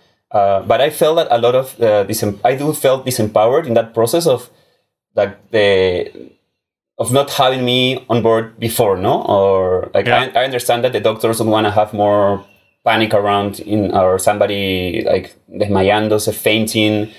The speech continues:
Speaker 1: in the room, but in my case, I was really comfortable in that place. I wanted to be there, and they didn't ask, no? So I think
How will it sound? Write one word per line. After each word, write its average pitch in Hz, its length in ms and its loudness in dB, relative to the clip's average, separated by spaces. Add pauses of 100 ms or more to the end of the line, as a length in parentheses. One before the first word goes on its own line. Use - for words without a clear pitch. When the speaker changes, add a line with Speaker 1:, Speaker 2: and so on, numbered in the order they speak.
(180)
Speaker 1:
in 104 140 -4
the 104 100 2
room, 113 300 0
but 101 380 0 (280)
in 113 140 0
my 113 140 2
case, 120 260 0
I 117 60 2
was 113 260 -2
really 113 240 0
comfortable 139 600 0
in 143 160 -2
that 143 200 -2
place. 139 260 0
I 107 100 2
wanted 120 320 0
to 120 60 -8
be 120 120 0
there, 143 320 2 (380)
and 101 100 0
they 107 100 4
didn't 107 280 0
ask, - 360 -4
no? 107 220 0
So 95 500 2
I 110 120 0
think 117 160 0